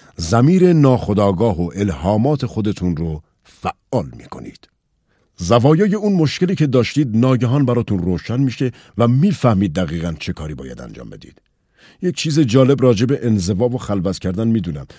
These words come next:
هر کسی که این کارو امتحان کرده خیلی راضی بوده و اگه شما تا به حال اونو امتحان نکردید، فقط یک بار امتحانش کنید تا خودتون متوجه بشید.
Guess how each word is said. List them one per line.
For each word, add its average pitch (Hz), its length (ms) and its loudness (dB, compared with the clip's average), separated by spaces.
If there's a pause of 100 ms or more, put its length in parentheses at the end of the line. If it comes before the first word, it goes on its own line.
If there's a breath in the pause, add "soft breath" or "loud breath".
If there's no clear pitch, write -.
(220 loud breath)
هر 135 160 -2
کسی 143 240 -2
که 139 120 -2
این 139 120 4
کارو 120 200 0
امتحان 107 360 0
کرده 107 280 -2
خیلی 143 440 -2
راضی 107 320 0
بوده 76 280 -8
و 67 160 -12
اگه 143 240 0
شما 120 560 2 (340)
تا 123 160 0
به 110 180 2
حال 120 400 2
اونو 143 220 2
امتحان 107 480 -2
نکردید، 98 440 -2
فقط 135 560 -6
یک 123 440 2
بار 127 180 4
امتحانش 107 500 -2
کنید 107 180 -4
تا 101 100 -6
خودتون 92 400 -6
متوجه 71 480 -12
بشید. - 280 -20